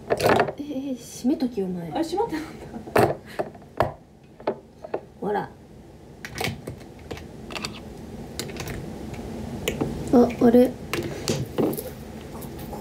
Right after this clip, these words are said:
Speaker 1: こを、
Speaker 2: うん。
Speaker 1: あの、なんかさ、絡まないゴムとかって、
Speaker 2: うん。
Speaker 1: ギュッて
Speaker 2: あ、なんかあるね。
Speaker 1: 縛ってやると、むくみ取れるよ。
Speaker 2: うん、こうやってやったら取れない。
Speaker 1: ちょっと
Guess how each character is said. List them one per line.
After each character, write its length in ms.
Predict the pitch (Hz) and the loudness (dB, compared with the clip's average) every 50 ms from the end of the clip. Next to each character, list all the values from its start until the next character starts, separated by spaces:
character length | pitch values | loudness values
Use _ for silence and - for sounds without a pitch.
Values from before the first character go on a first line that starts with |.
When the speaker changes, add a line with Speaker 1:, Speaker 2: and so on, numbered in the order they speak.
| - - | 2 6
Speaker 1:
こ 440 | 320 311 311 311 320 330 330 330 | 8 10 12 12 10 10 10 10
を、 560 | 311 311 339 339 330 269 220 196 180 175 - - | 10 10 10 10 8 8 8 6 4 2 0 -2
Speaker 2:
う 40 | 196 | -2
ん。 40 | 185 | 0
Speaker 1:
あ 40 | 185 - 240 226 | 0 2 2 4
の、 360 | 220 220 220 226 220 220 220 220 | 4 6 6 6 6 6 6 6
な 120 | 226 240 | 6 6
ん 60 | 240 | 4
か 120 | 240 - 214 | 4 0 0
さ、 140 | - 214 | 0 0
絡 260 | 208 214 - 247 262 269 | 0 2 4 6 6 8
ま 100 | 294 311 | 8 10
な 100 | 294 262 | 8 8
い 40 | 220 | 8
ゴ 160 | 208 190 208 | 8 8 8
ム 120 | 202 190 | 6 6
と 80 | 180 175 | 4 2
か 60 | 165 | -2
っ 20 | - - - - - - | -2 -4 -6 -6 -2 4
て、 300 | 196 202 190 175 - - - - - - | 4 6 6 6 4 0 -2 -6 -4 0
Speaker 2:
う 40 | 180 | 2
ん。 140 | 175 170 160 | 2 2 8
Speaker 1:
ギ 100 | - 226 | 10 10
ュ 80 | 240 233 | 10 10
ッ 20 | 240 - - - - - - | 8 2 -4 -10 -10 -4 0
て 180 | - 185 185 190 | 2 4 6 6
Speaker 2:
あ、 100 | 196 196 | 6 6
な 80 | 202 | 4
ん 40 | 185 | 4
か 120 | 185 196 | 4 4
あ 40 | 208 | 4
る 80 | 202 165 | 4 4
ね。 180 | 147 131 - - | 2 0 -2 -4
Speaker 1:
縛 200 | - - 233 220 | -2 2 4 4
っ 60 | 220 214 | 4 4
て 100 | - 208 | 4 4
や 60 | 196 | 4
る 60 | 185 - | 4 6
と、 220 | - 208 202 190 | 6 6 6 8
む 160 | 170 185 196 196 | 6 6 4 6
く 100 | - 202 | 6 6
み 100 | 208 196 | 6 6
取 180 | - 196 180 185 | 6 4 4 4
れ 60 | 180 | 4
る 80 | 165 156 | 4 4
よ。 60 | 175 | 4
Speaker 2:
う 60 | - | 4
ん、 180 | 175 170 165 165 | 4 4 4 6
こ 120 | 180 180 | 6 6
う 20 | 190 | 6
や 40 | |
っ 40 | 208 | 6
て 60 | - | 6
や 40 | 254 | 6
っ 40 | 254 | 8
た 80 | 262 - | 8 8
ら 40 | |
取 140 | - - 170 | 8 10 8
れ 60 | 240 269 | 10 8
な 40 | - | 8
い。 40 | |
Speaker 1:
ち 40 | - - | 6 4
ょ 20 | |
っ 20 | - - - - - - - - - - - - - | 2 0 -2 -2 -4 -4 -2 0 0 2 4 4 4
と 60 | - | 4